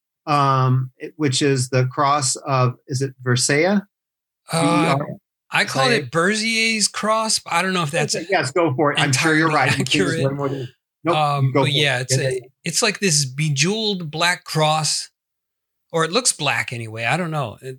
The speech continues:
Speaker 2: maybe it w-, maybe it's not really black, but it's got
Speaker 1: Yes.
Speaker 2: a lot of jewels in it. I know that.
Speaker 1: Yes. Okay. Thank you. And then we have Katrina with her link to the vampire group,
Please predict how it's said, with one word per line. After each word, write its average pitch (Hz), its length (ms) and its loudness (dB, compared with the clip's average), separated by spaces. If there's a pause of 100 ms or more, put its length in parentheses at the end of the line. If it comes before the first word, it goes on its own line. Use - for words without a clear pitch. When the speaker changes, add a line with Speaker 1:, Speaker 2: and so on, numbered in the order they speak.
(140)
Speaker 2:
maybe 156 300 0
it 151 60 -4
w-, 139 240 -12
maybe 196 220 0
it's 170 160 -2
not 180 220 0
really 139 220 -2
black, 120 500 -6 (840)
but 143 120 -2
it's 156 140 -2
got 202 140 0
Speaker 1:
Yes. 202 80 -2
Speaker 2:
a 202 40 0
lot 190 100 2
of 165 60 0
jewels 147 400 0
in 101 100 -6
it. 92 100 -20 (220)
I 123 60 -8
know 123 160 -6
that. 113 240 -12 (760)
Speaker 1:
Yes. 123 320 -4
Okay. 127 160 2
Thank 113 300 -2
you. - 80 -20 (280)
And 151 280 0
then 151 280 0
we 147 140 0
have 139 200 0
Katrina 170 440 0
with 147 160 0
her 139 140 -2
link 160 320 -4 (380)
to 151 60 -6
the 135 80 2
vampire 160 440 2
group, 127 380 0